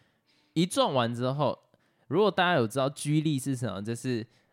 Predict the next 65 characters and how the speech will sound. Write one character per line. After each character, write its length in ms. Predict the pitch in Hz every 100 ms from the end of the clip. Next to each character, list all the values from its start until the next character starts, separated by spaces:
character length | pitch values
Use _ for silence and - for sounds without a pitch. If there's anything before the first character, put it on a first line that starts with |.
| _
呃， 380 | 101 95 92 92
你 200 | 101 104
开 240 | 131 127
什 120 | 123
么 80 | 92
战 220 | 98 120
斗 160 | 113 110
机 300 | 104 104 101
啊， 80 | 98
或 120 | 120
者 40 |
像 120 | 120 120
他 60 | 117
们 120 | 104
开 300 | 101 113 104
那 200 | 104 104
个 200 | 95 - -
赛 300 | - 117 90
车， 200 | - - - _ _ _ _ _ _
G 160 | - 214
力 180 | 226 175 _ _ _
太 240 | - - 151
强 240 | 139 113
的 60 | 113
时 80 |
候， 80 | 127
你， 160 | 147 120
你 220 | 110 131
又 120 | 165
这 80 | 196
样 140 | 202
子 100 | 147
撞 260 | 127 185 139
到， 160 | 139 123
你 80 | 110
实 180 | 123
际 60 | 143
上 240 | - 120
已 80 | 104
经 520 | 101 120 120 131 143 - -
就 100 | 147
昏 420 | - 120 113 120
掉 240 | 123 87 53
了。 80 | - _ _ -
可 120 | 156
他 160 | 226
昏 300 | 233 202 196
完 160 | 180 117
马 180 | 113 101
上 160 | 151
起 140 | 143 -
来， 140 | 98
他 120 | 117
就 140 | 135 143
说 180 | 135 127
他 140 | 139
看 180 | - 147
到 120 | 135
周 180 | - 127
围 140 | 117
都 120 | 104
是 140 | 113 120
橘 340 | - - 98
色 320 | 104 - 110 73
的， 140 | -